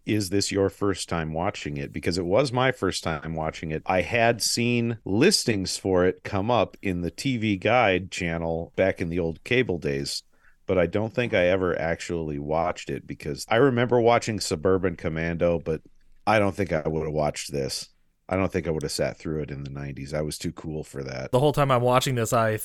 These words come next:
Speaker 2: was wishing I was watching Suburban Commando. I do.
Speaker 1: Yeah.
Speaker 2: I do love
Speaker 1: It
Speaker 2: me
Speaker 1: was,
Speaker 2: some
Speaker 1: uh,
Speaker 2: Suburban Commando.
Speaker 1: I actually enjoyed Suburban Commando back in the day. I didn't think it was great,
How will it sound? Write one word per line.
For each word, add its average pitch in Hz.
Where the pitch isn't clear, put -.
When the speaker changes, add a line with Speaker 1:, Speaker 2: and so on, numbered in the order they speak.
Speaker 2:
was 117
wishing 113
I 107
was 104
watching 107
Suburban 98
Commando. 95
I 113
do. 95
Speaker 1:
Yeah. 101
Speaker 2:
I -
do 113
love 120
Speaker 1:
It 123
Speaker 2:
me 123
Speaker 1:
was, 113
Speaker 2:
some 104
Speaker 1:
uh, 107
Speaker 2:
Suburban 104
Commando. 104
Speaker 1:
I 135
actually 135
enjoyed 120
Suburban 110
Commando 110
back 104
in 95
the 87
day. 95
I 87
didn't 104
think 113
it 101
was 87
great, 104